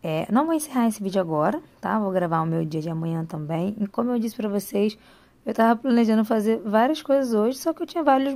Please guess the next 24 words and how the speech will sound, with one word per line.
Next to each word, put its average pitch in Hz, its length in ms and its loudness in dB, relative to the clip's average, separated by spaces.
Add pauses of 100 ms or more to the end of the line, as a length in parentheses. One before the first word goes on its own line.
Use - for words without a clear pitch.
vários 220 340 2
bolos 226 260 0
pra 214 120 -4
entregar 208 580 2
e 247 160 2
os 269 140 -2
horários 233 380 4
não 285 140 -2
iam 311 140 0
bater, 302 360 0
né? 180 180 -4 (560)
Então 214 180 0
eu 214 60 2
tinha 226 340 0
várias 220 340 4
coisas 240 200 -6
pra 240 120 -18
fazer 233 720 2
e 285 60 0
não 254 120 2
ia 254 160 2
bater 240 440 -2
com 226 240 -2
passear 214 680 -2